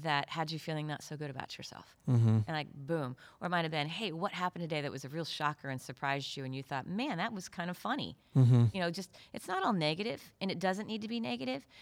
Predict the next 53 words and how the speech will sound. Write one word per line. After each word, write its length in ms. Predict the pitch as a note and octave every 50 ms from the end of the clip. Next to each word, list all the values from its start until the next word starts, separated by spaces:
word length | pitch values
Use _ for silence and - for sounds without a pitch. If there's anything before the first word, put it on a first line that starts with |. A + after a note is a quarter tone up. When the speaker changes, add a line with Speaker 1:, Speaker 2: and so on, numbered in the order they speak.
| - - - -
Speaker 1:
I 60 | -
mean, 120 | G#3 G3+ G3
sometimes 400 | - - A#3+ - A#3+ A3 A3 -
coping 340 | - G#3+ G#3+ - G#3+ G#3+
skills 300 | - - - G3+ G3 F#3+
are 80 | G3+ F#3+
like, 200 | F#3 E3+ E3+ -
"I 80 | - F#3
couldn't 220 | F#3 - A#3+ G#3+
even 120 | G3 F3 E3
cope 260 | - - F#3+ F#3 -
with 100 | F3 D#3+
how 140 | F3 E3+ D#3+
somebody 280 | - - F3 E3 D#3
gave 160 | D#3 D#3 F3 F3
me 80 | E3
a 60 | C3+
compliment 480 | - - G#3 G#3+ - - C#3 B2 G#2 -
today." 340 | - - G#2+ G2+ E2 G#2+ - _ _ _ _ -
Speaker 2:
Mm-hmm. 220 | C3 B2 A#2+ A#2 A#2+
Speaker 1:
And, 260 | A#2 A#2 A#2 A2+ A2
and 100 | F3+ F3+
that's, 220 | G3 A3+ - - -
that's 220 | - F#3+ - -
a 40 | G3
tough 300 | - - C4 - - -
one 140 | G#3+ G3+ F#3+
for 160 | - - F3
me. 240 | F3+ E3 D3 C#3+ C#3 -
Speaker 2:
Sure, 320 | - - - D#3 F3+ G3 - -
Speaker 1:
Um, 260 | G3 F#3+ F3+ F3+ E3+
Speaker 2:
sure. 100 | E3 E3+ C#3+ - - _ -
Speaker 1:
and 300 | F#3 E3+ E3+ E3 D3 -
so 120 | - G3
it's 140 | F#3 - -
like, 200 | F3+ E3+ - - - F#3+ F#3
we, 160 | G3+ G3 - -
there's 240 | F3+ F#3+ F#3 E3 D#3+
journal 260 | D#3+ F#3+ G3+ G3 F3+
coping 340 | - - G#3+ G3 F#3+ G3 F3
skills, 280 | - - F#3 F3 D#3+
but 120 | E3 F3 -
you 180 | F3+ F#3+ A#3+
said 240 | C4 - - C4 B3
something 260 | - G#3+ G3+ F#3+ F#3
that 60 | D#3+ C3
was 120 | D#3 D3
just 200 | - D#3+ - -
important. 400 | D#3+ D#3 - D#3 C3 F2 G#2+ D3+
You 100 | D#3 E3+
said 280 | F3+ - - F#3+ E3+ E3+
you're 80 | E3+ D#3
thankful. 580 | - - - F#3 F3+ E3+ - - - - -